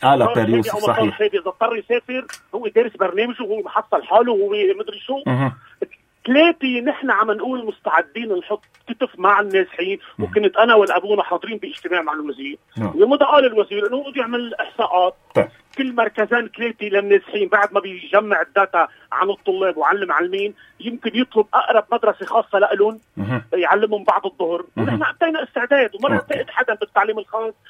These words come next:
Speaker 2: بهالأزمة الوطنية ما بيحط كتف مع التعليم الرسمي.
Speaker 1: طيب، في عندي سؤال أستاذ نعمي شوي هيك، آه، هل، هل شعرت ب-، بلقاءاتك مع الطلاب بأثر الحرب على الطلاب؟ يعني حسسهم،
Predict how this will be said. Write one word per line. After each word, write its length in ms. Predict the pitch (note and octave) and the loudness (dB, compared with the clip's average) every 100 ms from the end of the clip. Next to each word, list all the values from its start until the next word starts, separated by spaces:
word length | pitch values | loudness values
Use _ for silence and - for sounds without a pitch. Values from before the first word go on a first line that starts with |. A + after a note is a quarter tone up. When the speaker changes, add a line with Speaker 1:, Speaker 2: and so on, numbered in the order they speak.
| - - | -14 0
Speaker 2:
بهالأزمة 400 | F3+ A3 A3+ G#3 | 2 2 0 0
الوطنية 640 | G3+ G3+ G3+ G#3 G#3+ G#3+ - _ G#3 | 0 2 0 0 -4 -8 -10 _ 0
ما 60 | |
بيحط 280 | G3+ - G#3 | 0 -4 -6
كتف 300 | G#3+ - - | -10 -12 -4
مع 80 | D3+ | -2
التعليم 320 | - D#3 E3 | -2 -2 0
الرسمي. 280 | D#3+ - - | 0 0 0
Speaker 1:
طيب، 80 | - - | 0 -6
في 120 | - | 2
عندي 220 | F3 F#3+ | 4 4
سؤال 420 | F3 E3 E3 E3 C3+ | 2 2 4 2 2
أستاذ 320 | - C3+ A#2+ | -4 -4 0
نعمي 560 | C3+ B2 B2 B2 A2+ | 0 2 2 2 -2
شوي 360 | G#2+ - C3+ B2+ | -4 0 2 2
هيك، 220 | C3 C3 A#2 G#2 - - - - | 0 2 0 0 -6 -18 -8 -2
آه، 240 | B2+ - | -2 -2
هل، 200 | G2+ F3 - | 2 2 0
هل 240 | - E3+ E3+ | 2 4 4
شعرت 480 | - C3+ C#3+ A2+ - | 2 2 0 0 -4
ب-، 420 | G#2+ C3+ A2+ G#2+ | 0 0 0 2
بلقاءاتك 760 | D3 D3 C#3+ - D3 B2 - | 4 4 -2 -4 -4 -4 -2
مع 140 | B2 A2+ | -2 -2
الطلاب 520 | - A#2 G#2+ F#2+ F2+ | 0 2 4 4 0
بأثر 460 | - D3 - D3 | -2 -2 0 0
الحرب 440 | C3+ - C3+ C3+ G2+ | 0 -2 0 0 0
على 140 | A2+ | -2
الطلاب؟ 360 | G#2 - A2+ A2 | -2 0 0 2
يعني 160 | A#2 G#2+ - - | 0 -2 -12 -2
حسسهم، 580 | C3+ C3 F3+ E3+ D#3 | 0 2 2 4 4